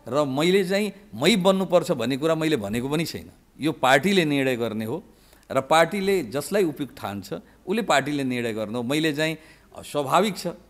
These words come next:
अब यहाँ हामीले जितेर गइसकेपछि सबै मान्यजीहरू मुख्यमन्त्री बन्ने, मन्त्री बन्ने उहाँहरूको क्षमता हुन्छ। त्यसैले त्यसमा चाहिँ म बढी चाहिँ कमेन्ट गर्न चाहन्न। पार्टीले जसलाई जिम्मा दिए, दिन्छ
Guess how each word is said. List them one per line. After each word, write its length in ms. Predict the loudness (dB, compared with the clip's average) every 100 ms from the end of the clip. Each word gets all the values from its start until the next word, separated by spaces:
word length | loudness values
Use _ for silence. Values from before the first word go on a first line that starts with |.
| _ _ _ -4
अब 100 | -2
यहाँ 220 | -2 -4
हामीले 320 | -4 -2 -2
जितेर 380 | -2 -2 0 0
गइसकेपछि 600 | 0 -2 -4 -8 -8 -8
सबै 280 | -8 -4 -2
मान्यजीहरू 720 | 0 0 0 -2 -2 -2 -4 -8 -10
मुख्यमन्त्री 580 | -8 -4 -2 -4 -4 -6
बन्ने, 280 | -4 -2 -2
मन्त्री 340 | -2 -4 -6
बन्ने 360 | -6 -6 -4 -6 -10 -20 _ -8
उहाँहरूको 320 | -4 -4 -4
क्षमता 340 | -6 -6 -6 -6
हुन्छ। 260 | -8 -18 -20 _ _ _ -6
त्यसैले 380 | -2 0 0
त्यसमा 340 | -2 -6 -4 -4
चाहिँ 220 | -2 -2
म 160 | -2 -2
बढी 220 | -2 -4
चाहिँ 220 | -2 -6 -4
कमेन्ट 260 | -6 -4
गर्न 220 | -4 -6
चाहन्न। 640 | -6 -8 -6 -8 -10 -12 0
पार्टीले 460 | 2 2 -2 -4
जसलाई 400 | -2 -4 0 0
जिम्मा 340 | 0 -4 -2 -2
दिए, 240 | -4 -6 -8 -14
दिन्छ 420 | -12 -10 -8